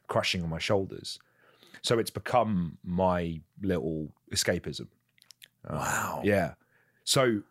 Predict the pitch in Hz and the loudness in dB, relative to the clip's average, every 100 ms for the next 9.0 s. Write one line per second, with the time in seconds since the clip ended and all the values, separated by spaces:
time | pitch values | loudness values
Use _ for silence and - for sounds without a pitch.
0 | _ _ 107 95 113 110 92 - 156 - | _ _ -4 2 4 4 0 2 2 4
1 | - 65 - - _ _ _ _ _ _ | 2 -2 -6 -20 _ _ _ _ _ _
2 | _ _ _ _ _ - 113 98 - - | _ _ _ _ _ -2 0 0 -4 -12
3 | 104 - 107 101 101 101 87 - 92 87 | -10 -2 -2 0 0 0 -2 0 0 0
4 | - - - 104 98 - 92 85 85 87 | -6 -4 -2 0 -2 -4 -2 -2 -2 -2
5 | 85 78 69 64 - - - - - - | -2 -6 -8 -12 -14 -12 -10 -8 -10 -14
6 | _ _ _ - 87 78 95 87 98 101 | _ _ _ -2 -2 0 -6 -2 -2 0
7 | 104 95 104 98 87 - 104 104 101 95 | 2 2 0 -2 -4 -4 0 0 0 0
8 | 98 - 90 87 82 80 78 78 69 58 | -2 0 0 0 0 -4 -6 -6 -8 -12